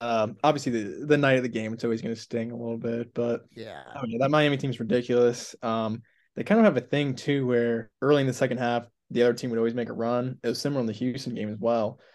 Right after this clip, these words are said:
Speaker 1: And then just out of nowhere, they kind of just pile on as many three-pointers as possible.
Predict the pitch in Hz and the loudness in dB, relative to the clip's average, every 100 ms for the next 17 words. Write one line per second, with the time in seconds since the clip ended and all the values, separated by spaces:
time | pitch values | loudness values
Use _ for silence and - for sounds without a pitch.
0 | _ _ - 113 120 147 127 110 113 123 | _ _ -4 -2 0 2 2 2 0 4
1 | 127 117 - 107 110 110 113 - 131 113 | 4 4 0 -4 -4 -4 -6 -8 -4 -4
2 | 107 - - 131 117 113 113 110 120 113 | -6 -10 -2 0 2 0 -2 -6 -8 -10
3 | 107 104 117 117 123 117 - - - 113 | -12 -6 -4 -4 -6 -8 -10 -8 -4 -2
4 | 120 - - 113 | -4 -6 -4 -4